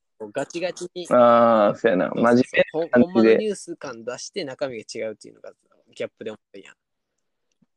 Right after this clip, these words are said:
Speaker 1: うん。
Speaker 2: もう最初にさ、ちっちゃいニュースって言ってさ、ちょっとオチのとこ言っちゃってるみたいなのがさ、
Speaker 1: うん。
Speaker 2: あの、<laughs> なかなかやってんなと思ったけどね。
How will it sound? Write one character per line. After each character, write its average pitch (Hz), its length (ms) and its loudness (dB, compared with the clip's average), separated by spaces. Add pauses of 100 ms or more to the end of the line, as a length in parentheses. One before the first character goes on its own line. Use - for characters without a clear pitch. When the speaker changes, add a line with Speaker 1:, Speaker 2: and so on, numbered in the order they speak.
Speaker 1:
う - 160 0
ん。 - 20 -8
Speaker 2:
も 127 80 -8
う 123 40 -12
最 160 220 -6
初 180 140 -14
に 180 100 -10
さ、 180 160 -8
ち - 140 -14
っ 180 100 -20
ち - 120 0
ゃ - 20 4
い 147 80 0
ニ 156 140 -10
ュ 147 80 -8
ー - 20 -6
ス 139 160 -16
っ 139 40 -12
て 139 260 -12
言 110 100 -16
っ - 20 -20
て 107 80 -20
さ、 107 160 -16
ち - 80 -18
ょ 113 40 -16
っ - 20 -16
と 113 100 -10
オ 147 80 0
チ - 160 -8
の 120 120 -10
と 107 80 -20
こ - 80 -16
言 110 180 -8
っ - 20 -14
ち - 120 -6
ゃ - 20 -8
っ - 60 -10
て - 100 -16
る 123 80 -14
み 113 100 -20
た 101 60 -20
い 87 60 -20
な 90 60 -20
の - 40 -20
が - 100 -20
さ、 101 220 -20 (2250)
Speaker 1:
う 113 60 2
ん。 - 120 0
Speaker 2:
あ - 40 -8
の、 - 100 -14
<laughs> - 760 -18
な 127 140 -10
か 151 100 -4
な 147 100 -4
か 139 120 -4
や 143 100 -2
っ - 60 -12
て 151 180 -8
ん 143 40 -10
な 135 120 -8
と - 80 -18
思 101 120 -18
っ - 40 -20
た 104 100 -16
け - 80 -20
ど 110 80 -20
ね。 - 220 -20